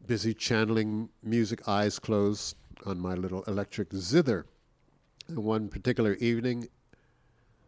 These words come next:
after finishing a set and starting to count my change, that, uh, pretty good money then, uh, there was a note from Brian Eno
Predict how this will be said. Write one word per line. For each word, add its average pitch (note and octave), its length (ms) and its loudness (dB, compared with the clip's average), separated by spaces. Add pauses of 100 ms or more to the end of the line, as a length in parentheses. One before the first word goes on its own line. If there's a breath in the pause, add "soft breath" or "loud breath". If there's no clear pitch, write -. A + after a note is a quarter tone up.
(120 soft breath)
after G#2 440 0
finishing G#2+ 680 -2
a G2+ 60 -2
set - 440 -2 (320)
and G2 560 -8
starting A2 460 0
to F#2+ 60 -6
count A2+ 360 -2
my G2 200 -2
change, A2+ 960 -6 (1500)
that, F#2+ 220 -8
uh, B2+ 160 -8 (100)
pretty A3+ 160 -2
good D3+ 140 0
money B2+ 340 -2 (140)
then, G2 380 -8
uh, - 60 -20 (680 loud breath)
there A2+ 180 6
was A2+ 200 4
a A#2+ 60 2
note A#2+ 360 4 (140)
from G2 460 -4
Brian G#2+ 400 2
Eno G2 440 0